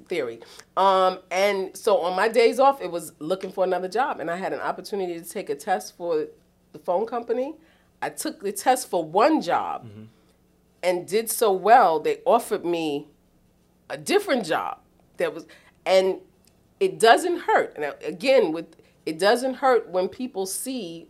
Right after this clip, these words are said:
Speaker 1: on you, you feel, where you went, you went to University of Pennsylvania? 'Cause I've had so many people who I interviewed with was like, "You went to University of Pennsylvania?
Speaker 2: Mm-hmm.
Speaker 1: And what are you doing?" And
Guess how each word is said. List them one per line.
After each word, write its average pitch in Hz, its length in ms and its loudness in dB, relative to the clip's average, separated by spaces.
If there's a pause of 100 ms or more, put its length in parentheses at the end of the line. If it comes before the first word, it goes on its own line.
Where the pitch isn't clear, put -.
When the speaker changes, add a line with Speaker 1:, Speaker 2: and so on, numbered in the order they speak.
Speaker 1:
on 170 300 0
you, 156 140 -6
you 156 120 -16
feel, 180 340 -8 (280)
where 170 140 -6
you 190 160 -6
went, 196 200 -4
you 190 120 -14
went 320 140 -10
to 254 100 -14
University 277 360 -8
of 247 40 -16
Pennsylvania? 262 540 -10
'Cause 214 120 -8
I've 226 140 4
had 262 200 -2
so 262 260 4
many 302 240 2
people 254 500 0
who 226 260 -4
I 160 160 0
interviewed 226 400 -4
with 208 140 -2 (300)
was 233 120 -10
like, 226 240 -2 (200)
"You 190 100 -12
went 427 140 0
to 330 80 -6
University 311 380 -4
of 277 60 -12
Pennsylvania? 285 480 -2
Speaker 2:
Mm-hmm. 143 80 -2
Speaker 1:
And 220 280 -2 (600)
what 233 160 0
are 440 40 2
you 480 100 2
doing?" 523 380 4 (320)
And 240 340 2